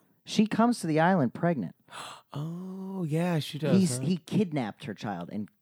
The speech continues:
Speaker 1: and raised Alice
Speaker 2: Does she
Speaker 1: as,
Speaker 2: know
Speaker 1: as
Speaker 2: that he kidnapped her? She must not.
Speaker 1: She must
Speaker 2: Okay, well, then that
Speaker 1: know.
Speaker 2: makes a lot more sense. I was like, "Why doesn't she just say, like, 'Hi, Ben'?"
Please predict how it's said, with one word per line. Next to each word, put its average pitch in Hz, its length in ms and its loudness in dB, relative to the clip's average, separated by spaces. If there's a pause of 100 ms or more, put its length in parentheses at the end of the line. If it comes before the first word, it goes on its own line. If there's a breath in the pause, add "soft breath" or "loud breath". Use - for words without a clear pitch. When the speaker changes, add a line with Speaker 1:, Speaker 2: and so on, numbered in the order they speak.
(240)
Speaker 1:
and 120 160 -4
raised 123 380 -4 (200 soft breath)
Alice 117 180 -2
Speaker 2:
Does 139 100 2
she 170 320 2
Speaker 1:
as, - 20 2
Speaker 2:
know 147 240 6
Speaker 1:
as 156 60 4
Speaker 2:
that 160 100 4
he 139 220 0
kidnapped 147 420 0
her? 185 220 -4 (920)
She - 200 -2
must 147 280 2
not. 110 240 0
Speaker 1:
She 127 140 0
must 131 560 0
Speaker 2:
Okay, 160 240 2
well, 143 140 4
then 160 160 4
that 170 180 6
Speaker 1:
know. 165 60 2
Speaker 2:
makes 156 240 2
a 147 40 0
lot 131 180 4
more 120 180 0
sense. - 560 -8 (120)
I - 40 -4
was 151 80 0
like, 151 160 4
"Why 180 160 8
doesn't 202 220 2
she 214 120 -2
just 185 180 0
say, 160 120 2
like, 143 180 2 (160 loud breath)
'Hi, 175 140 4
Ben'?" 170 500 6